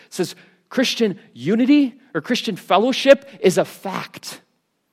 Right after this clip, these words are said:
It's not simply something we try to work towards. It's a state of affairs. All who have turned and entrusted in Jesus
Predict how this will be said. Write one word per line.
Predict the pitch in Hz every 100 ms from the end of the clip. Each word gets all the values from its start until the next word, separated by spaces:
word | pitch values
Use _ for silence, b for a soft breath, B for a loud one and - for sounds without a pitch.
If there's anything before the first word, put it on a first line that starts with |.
| _ _ -
It's | 135
not | 226 247
simply | 285 247 233
something | 226 208
we | 202
try | 185 - 202
to | - 165
work | 143 196 - -
towards. | - 220 214 139 131 151 - - - b b b b
It's | - 202
a | 226
state | - - 190 190
of | 202
affairs. | 202 202 233 233 127 98 - - - - _ _ _ b b b b
All | - 196 240 247
who | 208
have | 233 -
turned | - 175 175 170
and | 160
entrusted | 147 - - - - 139
in | 123
Jesus | 104 101 90 80 -